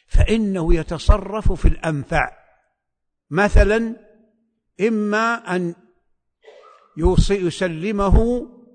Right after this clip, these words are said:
ولي بيت الم-، آه، بيت المال، يوصله بيت المال،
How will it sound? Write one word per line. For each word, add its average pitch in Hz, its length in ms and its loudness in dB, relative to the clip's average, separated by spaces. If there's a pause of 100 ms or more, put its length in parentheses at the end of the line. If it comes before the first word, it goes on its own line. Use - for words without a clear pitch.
(460)
ولي 180 460 0
بيت 190 260 0
الم-، 160 180 -2
آه، 151 460 -10 (1040)
بيت 247 240 -2
المال، 247 400 0
يوصله 208 360 2
بيت 220 220 0
المال، 147 300 -4